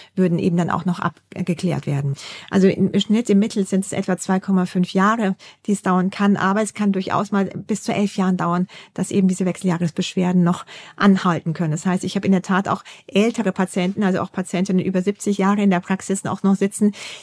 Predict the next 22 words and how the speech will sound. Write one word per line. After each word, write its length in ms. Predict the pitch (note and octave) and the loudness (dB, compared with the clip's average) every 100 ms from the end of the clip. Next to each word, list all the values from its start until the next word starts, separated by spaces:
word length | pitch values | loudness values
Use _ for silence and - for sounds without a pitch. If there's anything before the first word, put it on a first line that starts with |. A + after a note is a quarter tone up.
| _ - | _ 0
die 240 | A3 A#3+ | 2 4
noch 160 | G3 G3+ | 2 4
eine 60 | G3 | 4
Hormontherapie 560 | G3 G3 G3 F#3 G3 | 4 2 0 0 -2
brauchen, 480 | F#3 F#3+ G#3 G#3+ G3+ _ | 0 0 0 0 -2 _
bei 100 | G3+ | -2
denen 200 | F#3 F3 | 0 0
wir 80 | F3+ | -2
vorher 280 | - F#3 | -2 -2
versucht 480 | F3 F#3+ F#3+ B3 A#3 | -2 -6 -2 -4 -2
haben, 300 | A3 G3 G3+ | 0 0 2
die 100 | G3+ | 4
Hormontherapie 560 | G3+ F3+ G3 G3+ G3 G3 | 4 2 0 0 -2 -4
zusammen 340 | - F#3+ F#3 | -4 0 2
auszuschleichen 800 | - A3+ - G#3 - F3+ G3 - | 2 0 -4 -6 -2 -2 -2 -2
und 140 | G3 - - - | -4 -6 -20 -6
wo 80 | G#3 | -2
es 80 | G3 | 0
einfach 300 | G3+ F#3+ - | 0 -2 2
nicht 200 | G#3+ - | 0 0
geklappt 420 | E3 - F#3+ - | -6 -2 -2 0
hat. 220 | A3+ - | -4 -4